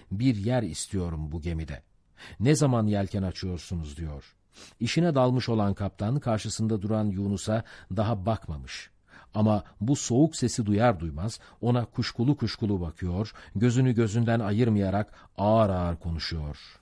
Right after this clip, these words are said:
sonunda. "Sular yükselince kalkacağız. Daha erken gidemez misiniz?" diye soruyor Yunus. Kaptan, "Namuslu bir yolcu için bundan erkeni can sağlığı." diyor. "Al sana Yunus, bir hançer daha ciğerine." Ama Yunus kaptanın bu kuşkularını önlüyor hemen.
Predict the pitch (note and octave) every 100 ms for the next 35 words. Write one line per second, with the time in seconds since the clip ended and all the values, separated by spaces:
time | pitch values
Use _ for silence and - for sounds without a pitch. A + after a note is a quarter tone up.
0 | _ - - D#2+ D2+ C#2+ C2 - _ -
1 | - - - B2+ C#3 B2+ B2 - B2+ A#2+
2 | A#2 A2 G#2 - F#2 E2 D2 - - -
3 | F2+ G2+ B2+ G#2+ G#2+ A#2 A#2 G2+ G#2 A#2
4 | F2+ D2+ E2 F2 F2 D2+ F2+ E2+ F2+ F2
5 | F2 D#2+ D#2+ D2+ - - _ _ _ _
6 | - B2 - C#3 D3+ E3 - F#2+ A#2+ C3
7 | - E3 D3 B2 B2+ A2+ C3 - B2+ A#2
8 | A#2 B2+ A#2+ A2+ B2 A2+ A#2 A2+ - F2+
9 | E2 D#2+ D#2 C#2+ C2 - - _ - A2+
10 | G#2 F#2+ E2+ E2 E2+ E2 - B2 D3+ G2+
11 | G2 A2 G#2 F#2+ F#2+ D#2 D2 D2+ C#2+ B1+
12 | - - - F#2+ A2 A#2+ A2+ B2 E3 -
13 | G#2+ - A2+ A#2+ A2 D2+ G#2+ D#3 C3 -
14 | - A2+ G#2+ B2 A2+ A2 G#2+ F2+ D#2 D#2
15 | D2